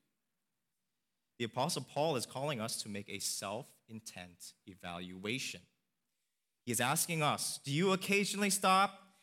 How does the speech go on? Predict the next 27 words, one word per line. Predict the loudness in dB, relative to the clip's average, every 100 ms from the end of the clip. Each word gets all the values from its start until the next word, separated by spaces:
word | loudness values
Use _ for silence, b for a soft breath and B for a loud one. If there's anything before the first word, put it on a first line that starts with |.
| b
and | -6 -2
ask | 2 4 2
yourself | 4 4 6 6 4 2 -2 0
about | 0 2 0 -2 -4
your | 2 4 6 2 -2
motives? | 2 4 6 6 4 -2 -4 -4 -10 _ _ _ _ _ _ _
Do | 2
you | 4
do | 6 6
things | 6 6
out | 6
of | 6 4
duty | 4 4 4 0 -6 -20 _ _ -6
and | 0
obligation? | 2 2 4 4 4 0 -4 -14 _ _ _ 4
Or | 6
do | 8
you | 6 6
do | 6 4
things | 4 2 2 0
because | 2 4 4
of | 4 4
the | 4
acclaim | 4 2 4 6 4 2 -2
and | -2
the | 0
recognition? | 0 0 0 2 2 0